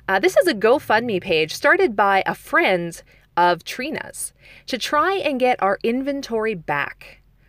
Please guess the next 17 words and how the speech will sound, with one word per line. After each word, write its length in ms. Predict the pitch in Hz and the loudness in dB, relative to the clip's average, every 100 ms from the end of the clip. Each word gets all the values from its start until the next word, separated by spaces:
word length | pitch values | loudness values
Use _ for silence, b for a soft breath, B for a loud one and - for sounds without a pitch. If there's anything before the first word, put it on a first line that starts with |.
| _ | _
We 160 | 220 226 | 0 0
have 320 | 226 233 220 | 0 -2 -2
had 260 | 233 220 | -4 -4
such 400 | - - 339 359 | -4 -2 0 0
an 140 | - 220 | -4 -4
incredible 640 | 202 - - 294 285 285 - | -6 -6 0 2 2 2 2
outpouring 520 | 208 220 - 233 220 | 0 0 -4 -2 -2
of 80 | 185 | -4
support 500 | - 190 - 254 247 | -8 -6 0 0 0
through 200 | - 214 - | -4 -6 -2
all 240 | 175 180 | 2 2
this, 400 | 165 135 - - B B B | 0 -6 -12 -16 B B B
with 140 | 202 | -4
customers 600 | - 320 - 311 294 285 | -2 -4 -4 -4 -2 -2
donating 400 | 196 202 196 180 | 0 0 0 -4
products 560 | 190 - 269 269 277 - | -4 0 2 4 0 -4
to 340 | - 202 180 | -12 -6 -6